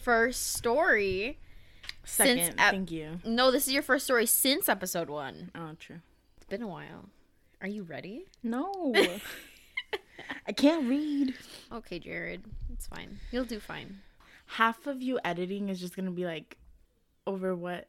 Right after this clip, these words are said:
Speaker 2: like, when I stumble.
Speaker 1: Okay.
Speaker 2: You're just gonna be editing that out.
Speaker 1: Okay, that's fine.
Speaker 2: And that's gonna be, like, half of your editing. Maybe
Speaker 1: Oh.
Speaker 2: more than half.
Speaker 1: Mm. Okay, I
Speaker 2: Hold
Speaker 1: see.
Speaker 2: on. I
Speaker 1: I
Speaker 2: have to
Speaker 1: see.
Speaker 2: burp.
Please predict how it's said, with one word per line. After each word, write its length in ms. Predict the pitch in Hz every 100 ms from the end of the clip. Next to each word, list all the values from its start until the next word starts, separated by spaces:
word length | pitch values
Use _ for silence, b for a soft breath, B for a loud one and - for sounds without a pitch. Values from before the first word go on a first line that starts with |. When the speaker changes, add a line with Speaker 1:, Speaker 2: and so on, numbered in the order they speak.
| -
Speaker 2:
like, 220 | 185 175 - B B
when 100 | 190
I 60 | 180
stumble. 580 | - 180 170 160 165 - b b b b _ _ _ 208
Speaker 1:
Okay. 280 | 202 151 - b b b
Speaker 2:
You're 100 | 196
just 140 | 180 202
gonna 120 | 190
be 160 | 175 -
editing 380 | 175 175 170 170
that 100 | - -
out. 100 | - _ - -
Speaker 1:
Okay, 200 | 262 208
that's 160 | - -
fine. 160 | - -
Speaker 2:
And 100 | 190
that's 160 | 185 -
gonna 120 | 190
be, 80 | 180
like, 200 | 165 -
half 240 | - 175
of 60 | -
your 140 | 175
editing. 420 | 160 170 160 175 190 _ -
Maybe 140 | 247
Speaker 1:
Oh. 80 | 277
Speaker 2:
more 200 | 262 196
than 120 | 180
half. 140 | 175 - _ _ _ -
Speaker 1:
Mm. 460 | 226 220 202 202 214 b b b -
Okay, 340 | 190 196 147 139
I 40 |
Speaker 2:
Hold 180 | 185 -
Speaker 1:
see. 60 | -
Speaker 2:
on. 140 | 196 - -
I 40 |
Speaker 1:
I 20 |
Speaker 2:
have 100 | 202
to 40 | 196
Speaker 1:
see. 60 | 180
Speaker 2:
burp. 220 | -